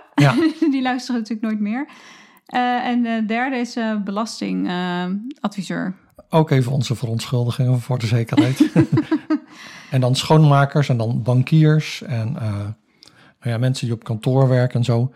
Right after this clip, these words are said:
Speaker 1: Wiskundigen worden ook redelijk saai gevonden. Eh,
Speaker 2: Ja, zo houden we geen luisteraars meer over.
Speaker 1: Nee, maar natuurkundigen worden dan weer heel, helemaal niet saai gevonden. Wat ik op zich wel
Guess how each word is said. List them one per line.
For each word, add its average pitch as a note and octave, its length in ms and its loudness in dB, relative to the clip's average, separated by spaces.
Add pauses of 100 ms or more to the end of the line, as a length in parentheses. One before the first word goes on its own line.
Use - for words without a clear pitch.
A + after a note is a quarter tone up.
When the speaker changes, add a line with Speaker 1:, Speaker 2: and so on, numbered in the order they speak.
(100)
Speaker 1:
Wiskundigen D#3 840 4
worden A#2+ 200 -2
ook C3 260 -2 (200)
redelijk A#2+ 560 0
saai A2+ 300 0
gevonden. A2 460 -4 (720)
Eh, A2+ 120 -2 (680)
Speaker 2:
Ja, - 220 -6
zo A3+ 160 -2
houden A#3 240 0
we A#3 60 -2
geen A#3 140 -2
luisteraars A3+ 460 -4
meer A3 140 -2
over. G#3+ 420 -4 (240)
Speaker 1:
Nee, D3+ 260 8
maar D3 300 6
natuurkundigen C#3 800 2
worden B2 200 0
dan A#2+ 140 0
weer A#2+ 320 -2
heel, C3 400 0
helemaal A#2+ 360 2
niet F3 180 2
saai G#2 280 -4
gevonden. G#2 340 -8
Wat A2 80 -6
ik A#2+ 100 -6
op G#2+ 100 -10
zich - 160 -2
wel G#2+ 300 -6